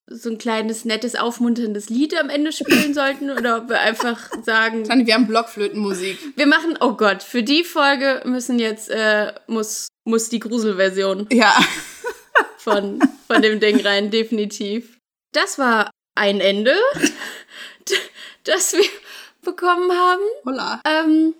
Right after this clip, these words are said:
Speaker 1: wir machen uns hiermit nicht haftbar für alle sämtlichen, äh,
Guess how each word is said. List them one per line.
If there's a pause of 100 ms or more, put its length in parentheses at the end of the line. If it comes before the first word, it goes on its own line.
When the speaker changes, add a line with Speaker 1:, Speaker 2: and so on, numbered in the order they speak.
(200)
Speaker 1:
wir (380)
machen
uns
hiermit
nicht
haftbar
für (340)
alle (520)
sämtlichen,
äh,